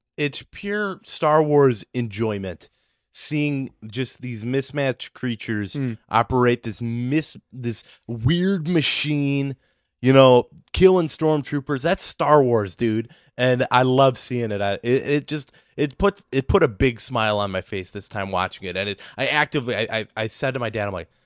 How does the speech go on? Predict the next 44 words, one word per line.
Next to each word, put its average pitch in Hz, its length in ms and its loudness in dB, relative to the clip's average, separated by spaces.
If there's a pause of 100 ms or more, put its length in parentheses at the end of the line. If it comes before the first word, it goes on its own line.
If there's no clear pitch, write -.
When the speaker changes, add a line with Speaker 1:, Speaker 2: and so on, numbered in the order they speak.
(260)
Speaker 1:
"This 240 220 -2
is 165 120 -2
so 139 260 0
fun. 98 360 -6 (220)
Speaker 2:
Mm. 135 220 -2
Speaker 1:
This 208 180 2
is 185 140 -6
just 160 220 -2
so 143 200 4
fun." 113 320 0
It's 110 160 -4
pure, 175 400 0
pure 175 220 4
fun 139 280 2
Star 101 300 2
Wars. 90 220 -4
So 104 180 -4
I'm 98 100 -6
taking 113 460 -6 (380)
the 113 100 -2
scene 151 480 -2
where 113 380 0 (320)
Chewbacca 127 800 2 (100)
and 98 360 -4
the 101 80 -4
w-, 101 240 -6 (100)
uh, 90 420 -4 (180)
Ewoks 151 720 2
are 107 160 -2
in 113 380 -2
the 98 400 -2
A 123 140 -2
T 123 200 -4
S 107 200 -2
T, 98 340 -6 (500)
and 98 220 -8
then 95 380 -4
<laughs> - 40 -12
they 151 140 0 (140)
pull 127 220 4
up 117 180 0
to 117 80 0
Han 104 260 -4
Solo, 95 580 -6